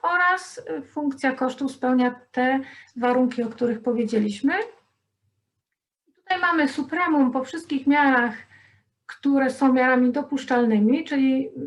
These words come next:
są miarami borelowskimi określonymi na omega.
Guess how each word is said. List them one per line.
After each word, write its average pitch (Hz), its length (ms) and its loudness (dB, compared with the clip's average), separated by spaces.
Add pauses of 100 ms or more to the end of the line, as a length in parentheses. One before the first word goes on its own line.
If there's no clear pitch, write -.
(100)
są 302 200 -2
miarami 269 600 4
borelowskimi 254 840 0
określonymi 247 800 0
na 214 320 2
omega. 233 500 -2